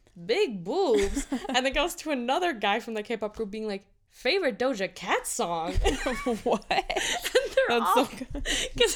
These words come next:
Speaker 1: it's all obviously different live streams, but they all said it in the same way.
Speaker 2: Oh my God, you have to show that to me later.
Speaker 1: <laughs> Wait, I'm gonna find it in a minute, but
Speaker 2: Oh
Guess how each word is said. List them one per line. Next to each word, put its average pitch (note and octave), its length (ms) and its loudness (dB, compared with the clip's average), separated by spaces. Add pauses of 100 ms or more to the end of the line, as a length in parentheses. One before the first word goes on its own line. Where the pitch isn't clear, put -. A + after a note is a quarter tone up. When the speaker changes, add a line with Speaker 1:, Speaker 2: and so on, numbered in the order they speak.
Speaker 1:
it's G#4+ 180 0
all E4 280 0
obviously F4 340 -2
different D4 480 -4
live C4+ 240 -4
streams, G#3+ 420 -8 (360)
but C#4 160 -2
they D4 140 -6 (120)
all C4+ 280 0
said C4 300 -6
it B3 140 -6
in G#3+ 140 -4
the A3+ 100 -4
same A#3+ 480 -4
way. G3+ 220 -6
Speaker 2:
Oh C4+ 60 -4
my F#3 160 -6
God, E3+ 200 -2
you F#3+ 60 -2
have F#3+ 140 -6
to F#3+ 100 -12
show F3+ 200 -6
that F#3+ 140 -6
to F#3+ 80 -14
me F#3+ 120 -8
later. G#2 360 -8 (160)
Speaker 1:
<laughs> C#5+ 160 0
Wait, D#4 180 -4
I'm C#4 160 -2
gonna D4+ 200 -4
find C4 340 -4
it C4 100 -2
in A#3+ 80 -6
a A#3+ 60 -4
minute, A3+ 500 -8
but A3 160 -2
Speaker 2:
Oh G#3 40 -4